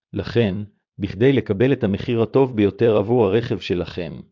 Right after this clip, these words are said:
חשוב מאוד שתבראו היטב כמה החלקים שלו בעצם שווים וכמה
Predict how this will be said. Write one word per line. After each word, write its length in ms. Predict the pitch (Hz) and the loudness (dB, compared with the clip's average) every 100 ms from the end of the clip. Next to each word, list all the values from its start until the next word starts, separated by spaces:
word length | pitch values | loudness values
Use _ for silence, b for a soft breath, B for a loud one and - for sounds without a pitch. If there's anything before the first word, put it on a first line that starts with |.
| _ _ _ _ | _ _ _ _
חשוב 400 | - - 170 147 | -6 -2 0 0
מאוד 240 | 139 123 117 | 0 -2 -2
שתבראו 560 | 104 127 98 101 123 | -6 -4 -2 0 4
היטב 380 | 107 95 127 107 95 | 2 2 0 0 0
כמה 260 | 110 101 110 | 0 2 0
החלקים 520 | - 90 87 135 135 | 0 -2 0 -2 -2
שלו 240 | - 104 | 2 2
בעצם 380 | 98 110 - 110 | 4 0 0 -4
שווים 360 | 101 110 113 117 | -4 -4 -2 -2
וכמה 380 | 110 - 117 113 | -4 -2 0 -2